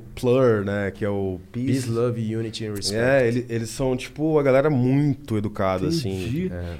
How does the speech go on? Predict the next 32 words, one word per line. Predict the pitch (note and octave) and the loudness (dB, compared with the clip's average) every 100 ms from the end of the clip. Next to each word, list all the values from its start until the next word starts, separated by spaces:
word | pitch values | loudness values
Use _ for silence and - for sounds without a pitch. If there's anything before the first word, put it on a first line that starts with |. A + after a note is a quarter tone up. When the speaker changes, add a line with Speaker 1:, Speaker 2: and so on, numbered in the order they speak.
| - | -8
Speaker 1:
O, | - | -8
por | - C#3+ | -2 2
exemplo, | C#3 C3+ A#2+ | 4 4 4
o | C3 | 4
Universo | B2+ B2+ C3+ - | 4 4 2 0
Paralelo | D#3 C#3+ B2+ | 2 4 4
que | C3 | 2
eu | C3 | 0
toquei | B2 A2+ C3 C3+ | -2 -2 2 2
esse, | A2 - - | 2 -4 -4
ano | A2 G#2+ | 0 0
passado, | G2+ - A2 B2 - | -2 -4 -2 -2 -4
foi, | - A#2+ | -4 0
Speaker 3:
Hum. | A2 | 0
Speaker 1:
foi | C3 | -2
ano | C3+ | -8
passado? | F#2+ - - - F2 - - - | -8 -12 -10 -10 -10 -4 -2 -2
Foi | A2+ | -2
Speaker 2:
Foi, | A2 | -2
Speaker 1:
dois | F#3 C#3 | -2 0
mil | D3 | -2
Speaker 2:
foi | |
ano | C#3 | -2
Speaker 1:
não, | C3+ A2 | -2 -2
Speaker 2:
pa-, | - | -2
Speaker 1:
ano | |
Speaker 2:
não, | A#2+ | -2
Speaker 1:
retrasado. | B2 C3 A2+ G#2 | 0 0 0 0
Speaker 2:
dois | G#2+ G#2 | -2 -2
mil | A#2+ | -6
e | |
dezenove. | B2 A#2 G2+ | -6 -6 -6